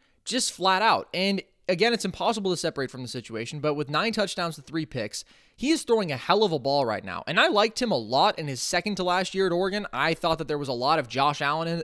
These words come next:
in him with that mobility, with just how much zip he puts on the ball, and some of the accuracy issues that were also raised as a concern. Then he wasn't quite as good in his last season, but he throws a hell of a ball, man. He threw two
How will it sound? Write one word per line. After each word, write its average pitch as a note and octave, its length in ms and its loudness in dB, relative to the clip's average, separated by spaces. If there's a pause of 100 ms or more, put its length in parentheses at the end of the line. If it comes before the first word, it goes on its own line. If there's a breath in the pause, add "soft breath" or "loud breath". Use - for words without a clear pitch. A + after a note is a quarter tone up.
in E3+ 160 -2
him F3 140 -2
with D#3 160 -2
that B2+ 160 0
mobility, C3+ 520 -2
with C3 160 -8
just - 280 -8 (200 soft breath)
how C#3+ 140 0
much C3 240 -4
zip C3+ 240 -4
he D#3+ 100 -8
puts D#3 240 -8
on D3 120 -4
the D3 60 -6
ball, D3 400 4 (280 loud breath)
and C3+ 420 -4
some - 180 -2
of D3+ 60 -4
the C3+ 160 -10
accuracy D#3 640 0
issues D3 320 -6
that C3+ 80 -4
were B2 120 -4
also C3+ 240 -2
raised C3+ 300 -4
as B2+ 100 -10
a C3 60 -10
concern. C3+ 480 -6 (180 soft breath)
Then G3 120 -2
he G#3+ 60 2
wasn't F#3 280 -2
quite E3 220 2
as D#3 120 0
good D3+ 200 0
in C3+ 120 -8
his B2 140 -8
last E3+ 320 0
season, D3 320 -6
but D3 340 2 (380)
he C4 140 -2
throws D4+ 280 2
a - 40 2
hell G3+ 260 0
of F3 80 0
a C#3 60 -2
ball, C3+ 260 0
man. G2 280 -8
He B3+ 200 -2
threw C4 300 -4
two G#3+ 480 -4